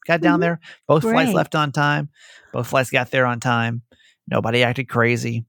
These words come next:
Speaker 1: It was fine.
Speaker 2: Good.
Speaker 1: It was a good flight. Good Frontier flight.
Speaker 2: Yeah.
Speaker 1: Got there and my, uh, you know, for, you have, you have to get,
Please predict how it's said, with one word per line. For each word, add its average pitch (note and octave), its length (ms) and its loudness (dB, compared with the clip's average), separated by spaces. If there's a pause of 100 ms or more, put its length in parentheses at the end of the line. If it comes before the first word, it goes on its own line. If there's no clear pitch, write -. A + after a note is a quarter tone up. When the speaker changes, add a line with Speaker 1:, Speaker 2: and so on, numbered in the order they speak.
(160)
Speaker 1:
It - 60 -8
was - 140 -6
fine. G3+ 280 2
Speaker 2:
Good. G3+ 180 0
Speaker 1:
It C#4 80 -2
was F3 100 -10
a - 40 -16
good B2 160 0
flight. A2 320 -2 (340)
Good D3+ 140 4
Frontier C3+ 420 -2
flight. - 320 -6 (540)
Speaker 2:
Yeah. A3+ 240 -2 (760)
Speaker 1:
Got E3+ 200 0
there F#3 500 0
and C3 520 0
my, A#2 640 0
uh, G2 880 -6
you B2 140 -2
know, A2+ 140 2
for, C#3 160 -2
you D3+ 140 4
have, D#3 120 4
you D3+ 120 -8
have F3 100 2
to C#3+ 100 -2
get, D3 120 -6